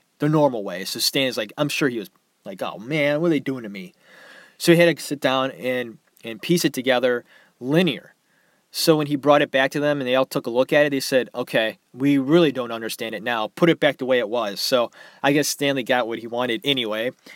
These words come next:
and it, uh, worked out great for everybody because it turned out to be just wonderfully done. Uh, the success of The Killing opened a few doors for Kubrick and his team. They approached M G M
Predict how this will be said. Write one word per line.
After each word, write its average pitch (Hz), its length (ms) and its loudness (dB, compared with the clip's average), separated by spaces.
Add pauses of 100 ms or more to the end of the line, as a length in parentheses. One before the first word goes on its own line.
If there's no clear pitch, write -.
(120)
and 139 320 -2
it, 135 260 -2
uh, 127 260 4
worked 143 280 0
out 127 160 2 (560)
great 170 220 6
for 127 180 0
everybody 107 480 -2
because 123 340 -2
it 131 140 -6
turned 143 240 0
out 127 160 2
to 117 80 -8
be 110 360 -4
just - 440 -10 (240)
wonderfully 131 520 0
done. 82 340 -14 (640)
Uh, 113 260 -4
the 160 140 4
success 180 540 2
of 214 100 -4
The 185 100 0
Killing 147 480 -2 (120)
opened 160 340 2
a 127 80 -4
few 156 240 -2
doors 147 300 4
for - 120 -12
Kubrick 156 560 2
and 110 120 -14
his 143 200 0
team. 107 400 -4 (1000)
They 147 120 6
approached 180 560 2
M 170 180 4
G 165 180 2
M 95 260 -4